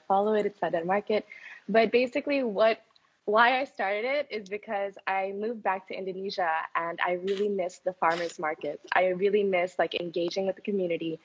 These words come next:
knowing who made my products, and I kinda wanted to bring that to Indonesia. Soalnya kita kan kadang ada bazar, tapi jarang-jarang. Jadi, I wanted to showcase local products made from local artisans and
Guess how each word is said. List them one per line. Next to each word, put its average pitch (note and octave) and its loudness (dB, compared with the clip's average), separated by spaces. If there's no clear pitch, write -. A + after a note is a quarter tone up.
knowing F#3+ 4
who G#3+ 2
made G#3+ 4
my F3+ 4
products, E3+ 2
and F#3 0
I F#3 0
kinda A3+ 0
wanted A#3 2
to A#3 -4
bring F3+ -2
that D#3 2
to G3+ 4
Indonesia. F3 -2
Soalnya G3 0
kita B3 -4
kan D#4 0
kadang A#3+ 4
ada G3 0
bazar, F3 -2
tapi A3+ -4
jarang-jarang. F#3+ 0
Jadi, F#3 -4
I G3 0
wanted A#3 -2
to B3 -2
showcase B3 -2
local F#3 0
products - 0
made F#3+ -2
from F#3+ -4
local F3 -2
artisans F3+ -4
and G#3 2